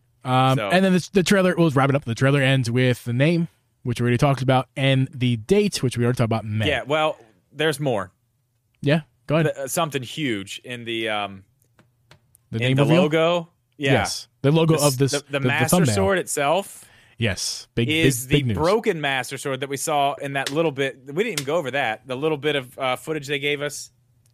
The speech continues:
Speaker 2: when they told us it was gonna be delayed, or when it was gonna be,
Speaker 1: I kinda
Speaker 2: yeah,
Speaker 1: forgot
Speaker 2: delayed a
Speaker 1: about
Speaker 2: little bit.
Speaker 1: that. I, I
Speaker 2: Yeah.
Speaker 1: totally forgot about
Speaker 2: Uh,
Speaker 1: that.
Speaker 2: but that we saw the Master Sword broken there. The Master Sword is broken in this logo, and it has, again,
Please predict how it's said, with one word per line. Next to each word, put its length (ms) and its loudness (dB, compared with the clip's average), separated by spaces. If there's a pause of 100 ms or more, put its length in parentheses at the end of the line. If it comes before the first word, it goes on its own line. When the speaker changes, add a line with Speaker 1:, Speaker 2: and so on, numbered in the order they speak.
(180)
Speaker 2:
when 140 -10
they 60 -4
told 200 -4
us 80 -6
it 80 -10
was 120 -14
gonna 120 -4
be 80 -6
delayed, 500 -2 (560)
or 140 -4
when 120 -2
it 60 -10
was 100 -12
gonna 160 -4
be, 460 -6 (500)
Speaker 1:
I 60 -6
kinda 180 2
Speaker 2:
yeah, 60 4
Speaker 1:
forgot 200 -2
Speaker 2:
delayed 140 4
a 40 2
Speaker 1:
about 140 4
Speaker 2:
little 200 2
bit. 60 -8 (180)
Speaker 1:
that. 180 0
I, 40 2
I 60 2
Speaker 2:
Yeah. 180 0
Speaker 1:
totally 240 2
forgot 300 -4
about 200 -8
Speaker 2:
Uh, 180 0
Speaker 1:
that. 100 -12
Speaker 2:
but 200 0
that 120 -2
we 100 2
saw 200 2
the 60 -2
Master 380 -2
Sword 280 -4
broken 480 -2
there. 380 -4 (580)
The 80 -2
Master 400 -2
Sword 220 2
is 80 -6
broken 800 -2 (320)
in 280 -2
this 240 -2
logo, 560 0
and 200 -4
it 100 -4
has, 720 -4 (720)
again, 540 -4